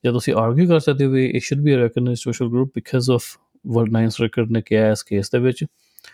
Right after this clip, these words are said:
ਸੋ, <clears throat> ਕਾਫੀ ਵੀਕ ਫੈਕਟਸ ਸੀ ਟੈਸਟੀਮਨੀ ਦੇ ਇਹਦੇ ਵਿੱਚ, ਪਰ ਫਿਰ ਵੀ ninth circuit ਨੇ ਕਿਹਾ ਵੀ based on these facts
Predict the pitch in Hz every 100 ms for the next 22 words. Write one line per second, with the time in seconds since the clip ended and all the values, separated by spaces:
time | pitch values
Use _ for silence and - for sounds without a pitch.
0 | - - - - - - 175 180 320 _
1 | _ _ _ _ _ _ _ - - 214
2 | - _ _ _ - 143 175 135 139 147
3 | - 135 135 - 135 139 123 139 135 139
4 | 143 160 156 - 135 143 143 - - 143
5 | - 151 160 143 131 - 143 139 135 127
6 | 135 131 117 120 131 131 117 131 143 127
7 | 120 120 - -